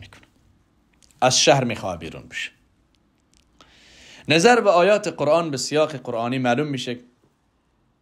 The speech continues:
که در یک مسیری قرار می‌گیرن که باید از یک طرف دریا به طرف دیگرش با کشتی انتقال پیدا بکنن.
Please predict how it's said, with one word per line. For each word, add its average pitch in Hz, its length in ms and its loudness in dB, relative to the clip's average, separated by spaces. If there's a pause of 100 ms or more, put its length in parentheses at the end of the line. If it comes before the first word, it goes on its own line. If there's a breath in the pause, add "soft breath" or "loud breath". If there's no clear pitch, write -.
که 120 80 -8
در 127 140 2
یک 127 160 0
مسیری 143 420 2
قرار 131 300 2
می‌گیرن 123 360 0
که 113 100 -10
باید 127 260 2
از 113 160 -2
یک 117 160 -4
طرف 123 260 -2
دریا 117 380 -2
به 113 80 -6
طرف 113 320 -6
دیگرش 131 440 0
با 113 140 -6
کشتی - 420 -4
انتقال 113 420 -6
پیدا 92 340 -12
بکنن. 76 380 -18